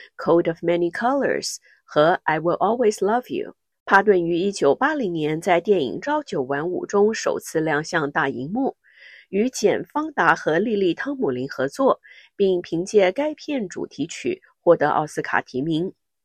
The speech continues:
他二零零六年凭借描述跨性别议题的电影《穿越美国》的主题曲《Traveling Through》再次获得奥斯卡提名。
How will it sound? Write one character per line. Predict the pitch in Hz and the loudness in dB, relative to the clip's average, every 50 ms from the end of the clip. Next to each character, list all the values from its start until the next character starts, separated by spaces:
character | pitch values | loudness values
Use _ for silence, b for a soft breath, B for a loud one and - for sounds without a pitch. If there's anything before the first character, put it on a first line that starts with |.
| _ - | _ -2
他 | - 170 | 2 2
二 | - - 196 185 165 | 2 4 4 4 4
零 | 156 156 165 | 2 0 0
零 | 165 160 175 | 0 0 0
六 | 226 294 320 285 | 0 0 0 0
年 | 226 175 151 156 - | 0 0 0 -2 -2
凭 | - - 165 156 175 | -4 -6 -6 -6 -6
借 | - - 233 202 175 | -4 0 2 2 2
描 | 170 170 170 151 151 | 2 0 -2 -2 -2
述 | 185 - 233 214 | -4 -2 -2 -2
跨 | - - 294 269 | 0 2 0 0
性 | 226 - 202 170 147 | 0 -2 -6 -8 -4
别 | 139 143 139 | -2 -2 -2
议 | 156 160 151 | -2 -2 -8
题 | - - - | -10 -10 -12
的 | 131 165 180 | -10 -10 -8
电 | 180 - 294 269 208 | -4 -4 -2 -2 -2
影 | 135 104 - - _ B B B B B | -2 -4 -6 -8 _ B B B B B
《穿 | - - - 170 185 190 | -10 -4 -2 -2 0 2
越 | 190 180 151 117 | 2 2 2 0
美 | 127 127 107 - | -2 -4 -6 -6
国》 | - - 127 156 | -4 -4 -4 -2
的 | - 120 | -2 -4
主 | - - - - | -8 -8 -12 -12
题 | - - 123 - | -10 -8 -10 -10
曲 | - - - 131 - - B B B B B - | -8 -6 -4 -4 -4 -6 B B B B B -8
《Traveling | - - 156 147 147 170 190 190 185 190 196 - | -4 0 2 2 2 2 2 0 0 0 -2 -4
Through》 | - 262 277 233 - - - b b b b _ | -2 0 0 0 0 -2 -8 b b b b _
再 | - 294 269 254 202 | -4 -2 0 0 0
次 | - - - 170 | -2 -2 -4 -4
获 | 170 - 170 156 | -4 -2 -4 -2
得 | 143 - 123 135 | -2 0 -2 -2
奥 | - - 147 139 | -2 -4 -6 -6
斯 | - - 143 | -6 -6 -8
卡 | - - - 117 | -6 -4 -4 -6
提 | - - - 123 | -6 -6 -8 -6
名。 | 139 143 127 135 165 208 | -4 -2 -2 -2 -4 -6